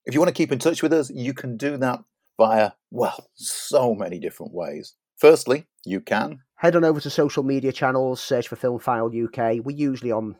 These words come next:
Speaker 2: somewhere. I'll respond when I can get round to you. Um, mostly prominent on Mastodon, where you can find us, Film File U K, over there, and you can answer our Mastodon challenges directly there.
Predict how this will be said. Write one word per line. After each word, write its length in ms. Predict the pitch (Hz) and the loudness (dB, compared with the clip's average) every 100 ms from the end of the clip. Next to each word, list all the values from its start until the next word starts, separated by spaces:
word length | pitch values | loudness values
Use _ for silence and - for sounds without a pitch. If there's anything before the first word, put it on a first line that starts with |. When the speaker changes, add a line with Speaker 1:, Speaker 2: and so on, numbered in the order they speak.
| _ _ | _ _
Speaker 2:
somewhere. 560 | - - 117 113 110 110 _ _ _ | -8 -6 -4 -2 -2 -2 _ _ _
I'll 280 | 92 104 104 - | -6 -6 -8 -10
respond 560 | 110 - 117 117 113 104 - | -12 -8 -8 -8 -12 -16 -12
when 160 | 107 | -10
I 40 | 110 | -10
can 140 | 117 | -10
get 180 | 113 - | -10 -8
round 200 | 123 - | -10 -8
to 80 | 165 | -10
you. 60 | 170 - - - | -10 -16 -20 -4
Um, 160 | 123 127 | -2 -2
mostly 360 | 147 170 175 185 | 4 4 4 -2
prominent 480 | - 147 135 135 - - | -2 -2 0 -4 -8 -6
on 340 | 127 127 127 - | -2 0 0 -4
Mastodon, 640 | 117 131 - 135 143 170 _ _ _ | -2 -2 -2 -2 -2 -2 _ _ _
where 120 | - 110 | -4 -4
you 80 | |
can 100 | 107 | -4
find 280 | 104 113 110 | -2 -2 -2
us, 180 | 113 - | -6 -8
Film 240 | - 113 107 | -8 -6 -4
File 320 | - 107 107 | -4 -2 -2
U 160 | 107 110 | -4 -6
K, 340 | 123 113 113 - | -4 -4 -6 -6
over 240 | 110 107 | -6 -6
there, 320 | 107 113 139 151 _ _ _ | -4 -4 -4 -6 _ _ _
and 480 | 92 98 104 104 - - | -6 -4 -4 -6 -10 -16
you 140 | 101 | -16
can 120 | 98 | -10
answer 280 | 98 101 104 | -10 -10 -8
our 180 | 107 110 - | -6 -6 -8
Mastodon 460 | 113 - - 120 | -10 -10 -14 -14
challenges 520 | 113 127 160 165 107 - | -8 -8 -6 -10 -14 -10
directly 420 | 117 120 - 123 | -8 -8 -10 -10
there. 220 | 143 147 | -10 -12